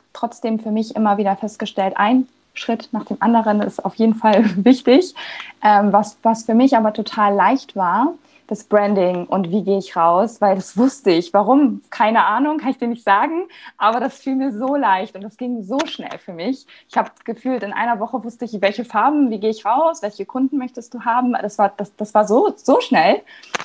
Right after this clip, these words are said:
Deswegen hatte ich das Gefühl, dieser Gründungszuschuss <laughs> hat ewig gedauert, obwohl das auch eigentlich nicht der Fall war. Aber ich war halt in anderen Themen halt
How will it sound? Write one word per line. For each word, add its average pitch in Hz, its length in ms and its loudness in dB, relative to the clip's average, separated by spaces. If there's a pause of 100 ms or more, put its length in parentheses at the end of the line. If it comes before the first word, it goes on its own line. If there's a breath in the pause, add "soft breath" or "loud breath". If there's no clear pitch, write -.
(140 loud breath)
Deswegen 254 300 2
hatte 294 140 2
ich 277 80 -2
das 226 160 -4
Gefühl, 247 260 2
dieser 214 240 2
Gründungszuschuss 262 960 0
<laughs> - 0 -
hat - 220 -6
ewig 262 280 -2
gedauert, 175 380 2
obwohl 170 200 -6
das 175 200 -14
auch 185 220 0 (580)
eigentlich 196 320 -2
nicht 190 180 -10
der 180 60 -4
Fall 175 320 2
war. 165 220 -2 (500 loud breath)
Aber 175 640 2
ich - 160 -10
war 202 180 2
halt 208 180 0
in 185 120 -6
anderen 220 320 -2
Themen 165 380 -10
halt 160 360 -8